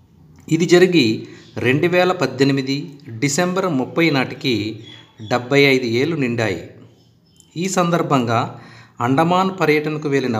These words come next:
భారత ప్రధాని నరేంద్ర మోదీ అండమాన్ గడ్డపై భారత స్వతంత్ర తీర్మానం చేసిన యోధుడు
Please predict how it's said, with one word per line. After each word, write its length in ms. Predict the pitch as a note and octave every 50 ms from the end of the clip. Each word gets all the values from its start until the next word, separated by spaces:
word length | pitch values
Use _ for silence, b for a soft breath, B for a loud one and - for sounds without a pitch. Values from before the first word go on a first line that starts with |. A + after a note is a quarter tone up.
| G#2 G#2 G#2+
భారత 280 | A2 B2 C3 D3 - - C3+ -
ప్రధాని 500 | A#2+ A2+ G#2+ A2 C3 C#3+ C#3+ C3+ A2 F#2 F2+ - B B B B B B _ - G#2+ G#2+
నరేంద్ర 380 | A#2 A#2+ B2+ C#3+ D#3+ D#3+ D#3+ C#3+ A#2 A2+
మోదీ 280 | G#2 F#2+ F#2 G#2 A#2 D3+ - - - b b b b b b b - B2
అండమాన్ 480 | B2+ C#3 D#3+ F3+ F3+ F#3 F#3 F#3+ G3 F#3+ D3+ A#2+
గడ్డపై 460 | C#3 C3+ C3 C3 B2+ A#2 A2+ G#2+ G2 G#2 A#2+ D#3+ - - - - - _ _ _ - A2 F#2+ G#2+
భారత 360 | A#2 A#2+ C3+ D3+ E3+ F3 - G3 F3 -
స్వతంత్ర 460 | - C#3 C#3 - E3 F3 E3+ F#3 F#3 F3+ - - -
తీర్మానం 480 | C#3+ D3+ E3+ F3 F3 F3 E3+ E3+ E3+ E3+ E3 -
చేసిన 320 | D#3+ D3+ C#3+ D3+ D3+ C#3 B2+ A2 G2+
యోధుడు 440 | A2+ C3 D3+ D3 D#3+ D3+ B2+ A#2 A2+